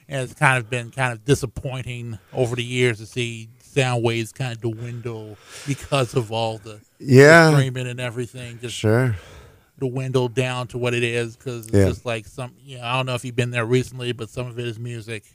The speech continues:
Speaker 1: and the rest of it is just, like,
Speaker 2: Surf.
Speaker 1: surf clothes.
Speaker 2: I haven't been there in quite a long time.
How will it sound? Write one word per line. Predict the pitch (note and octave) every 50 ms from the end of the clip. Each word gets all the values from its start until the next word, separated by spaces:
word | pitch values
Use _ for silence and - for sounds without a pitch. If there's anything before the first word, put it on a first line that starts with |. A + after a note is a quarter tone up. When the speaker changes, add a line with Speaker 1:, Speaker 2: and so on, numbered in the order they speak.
| _ _
Speaker 1:
and | A#2+ A#2 A#2 A2+ A2 A2
the | A#2
rest | A2 B2 B2 A#2 - -
of | A#2+ A#2+
it | A#2 A#2+
is | A2+ G2+
just, | - B2+ B2+ A#2 G#2 -
like, | A#2+ A2
Speaker 2:
Surf. | G2+ - A2 G#2 G2+ D3 C#3 C3 -
Speaker 1:
surf | -
clothes. | - - D3 C3 B2 A#2+ A#2 A#2 G#2 - - - - - - - - - - - - - - _ _ _ _ - -
Speaker 2:
I | A#2 C#3+
haven't | E3 D#3+ C#3+ A#2+ A2
been | B2 B2 B2
there | A2+ A#2 A#2 A2+ G#2+
in | G2 F#2+ F#2+ F#2 - - - - _ _ _ _ _ _ _ _ _ _
quite | - - - - G#2+ A2+ A#2+ C3 B2
a | G#2+ G#2
long | G2+ G2 F#2+ F#2 F2+
time. | E2+ - G2 F#2+ F#2 F#2 F#2 F#2 F#2 -